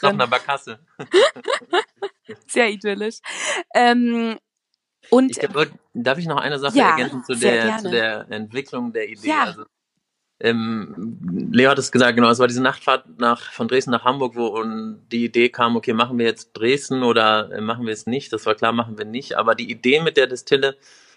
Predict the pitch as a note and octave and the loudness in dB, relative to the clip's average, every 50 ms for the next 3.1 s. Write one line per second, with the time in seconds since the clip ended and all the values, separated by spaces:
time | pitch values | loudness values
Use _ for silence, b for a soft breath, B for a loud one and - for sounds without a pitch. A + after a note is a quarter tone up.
0 | b b - - - - A2+ A2+ A2 A2 C3+ - - B2 B2 B2 A2+ B2 B2 B2 | b b -12 -4 0 2 2 2 0 -2 -2 -2 0 0 2 2 2 2 0 0
1 | - A#2+ A#2 - B2+ A#2+ A2+ - - - C#3 D3+ B2+ G2+ G2+ G2+ G2+ G2+ G2+ G#2 | 0 0 -2 0 0 0 0 0 2 2 2 2 2 0 0 2 2 2 2 2
2 | A#2+ D#3 E3+ - _ _ _ _ - - - A2+ D3 E3+ D#3 B2 B2 B2+ C3 B2+ | 0 -2 -4 -8 _ _ _ _ -10 -6 -4 -2 -2 0 0 0 0 0 0 -4
3 | A#2+ | -6